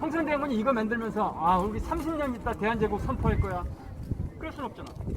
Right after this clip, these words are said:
그래서 시기적으로 안 맞아. 그래서 하늘에 비-, 저기 그 발톱이 일곱 개가 뭐냐면은 하늘에 계신 옥황상제님이 타고 다니-, 타고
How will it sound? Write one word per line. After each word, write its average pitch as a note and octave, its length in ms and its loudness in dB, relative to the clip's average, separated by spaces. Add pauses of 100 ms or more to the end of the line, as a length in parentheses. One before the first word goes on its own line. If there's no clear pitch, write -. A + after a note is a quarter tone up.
(440)
그래서 - 180 -4
시기적으로 B3 400 -2
안 A3 120 2 (100)
맞아. - 220 -2
그래서 - 340 -4 (1500)
하늘에 D4+ 460 2
비-, B3 180 -6
저기 F#3+ 320 0
그 E3 340 -2 (600)
발톱이 A3+ 340 2
일곱 G#3 240 -2
개가 A3+ 180 2
뭐냐면은 G3+ 760 -4 (380)
하늘에 C#4+ 340 2
계신 B3 240 0
옥황상제님이 B3+ 1300 0
타고 D4 260 -4
다니-, A#3+ 300 2 (160)
타고 C4+ 180 0